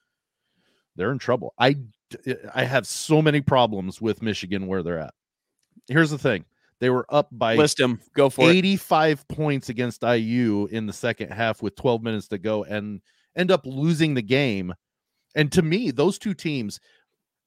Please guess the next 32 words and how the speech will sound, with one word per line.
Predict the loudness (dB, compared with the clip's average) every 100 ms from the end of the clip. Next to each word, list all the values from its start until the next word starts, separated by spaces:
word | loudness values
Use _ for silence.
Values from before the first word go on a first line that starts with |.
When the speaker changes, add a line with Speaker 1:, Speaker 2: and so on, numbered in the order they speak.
| _ _ _ _ _ _ _ _
Speaker 1:
i-, | -8
in | -2 -2
my, | 0 -2 -2 0 -2 -4 -6
I, | -6 -6
I | -6
mean, | -6 -2
I | -2
even | -4 -6
said | -4 -2
it |
last | 0 -2 -2
week, | -4 -4
it | -4
could | -2 -2
have | -2
been | -4
one | -2 -4
of | -2
those, | -2 -4 -10
the | -4 -2
loser | 0 2 4 2 0
doesn't | 0 0 0 -2 -8
make | -8 -8 -8 -10
it. | -18 _ _ _ _ _ _ -20
Speaker 2:
Mm-hmm. | -18 -6
Speaker 1:
So | -4
to | -2 -4
me, | -2 0
that | 0 0
means | -4 -6 -8 -16 2
whoever | 2 4 2
wins | 2 2 2 0 -4 -10